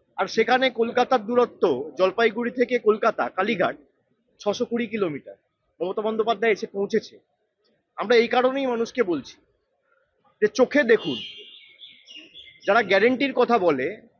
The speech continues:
কোনো বিজেপির নেতা এসে পৌঁছায়নি, তারা রাজনীতি করছে। আজকেও যারা গিয়ে ছবি তুলতে গেছে মানুষকে পরিষেবা না দিয়ে, কি কাজ করেছে এরা? একটা বিজেপির সাংসদের কোনো তৎপরতায়, উদ্যোগে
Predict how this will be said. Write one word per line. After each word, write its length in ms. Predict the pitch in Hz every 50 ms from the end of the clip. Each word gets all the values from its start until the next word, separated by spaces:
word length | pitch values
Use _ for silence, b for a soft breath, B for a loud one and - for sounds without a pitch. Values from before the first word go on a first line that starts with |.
| _ _ _ _ _ _ -
কোনো 200 | 196 226 269 277
বিজেপির 480 | 214 240 208 247 262 262 269 247 247
নেতা 220 | 240 240 240 254 233
এসে 160 | 208 208 233
পৌঁছায়নি, 500 | - 202 196 190 - 220 196 170 147 143
তারা 200 | - 196 208 202
রাজনীতি 420 | 190 190 196 202 226 240 208 233
করছে। 340 | 180 165 - - - - - _ _ _ _ _ _ _ _ _ _ _ _ _ _ _ _ _ _ _ _ _ _ _ _ _ _
আজকেও 380 | - 160 165 160 175 247 277 277
যারা 260 | 214 254 254 254 254
গিয়ে 640 | 208 190 214 240 240 202 156 135 160 202 233 - - - _ _ _ _ _ _ _
ছবি 220 | - 190 190 233
তুলতে 320 | 240 - 277 269 214 269 247
গেছে 240 | 202 170 - 208 214
মানুষকে 360 | 190 180 196 196 - - -
পরিষেবা 480 | 196 190 196 - - - 226 220 208
না 160 | 185 180 190 202
দিয়ে, 280 | 175 170 135 113 123 - _ _ _ _ _ _ - - - _ _ _ _ _ _ _
কি 80 | 247 247
কাজ 240 | 277 277 254 -
করেছে 320 | - 226 185 165 - - 147
এরা? 140 | 151 196 - _ _ _ _ - - _ _ _ _ _ _ _ _ _ B 1077 1077 B B B B B B B B B B _ _
একটা 320 | - 202 214 - - 269 262
বিজেপির 360 | 214 240 214 247 247 262 254
সাংসদের 680 | - - 208 208 208 202 - 233 214 240 247 240 233 233
কোনো 360 | - 196 208 214 233 240 233
তৎপরতায়, 800 | 220 - - 175 175 - - - 220 214 220 220 - 233 226
উদ্যোগে 580 | 202 - - 160 165 240 220 175 165 131 120 151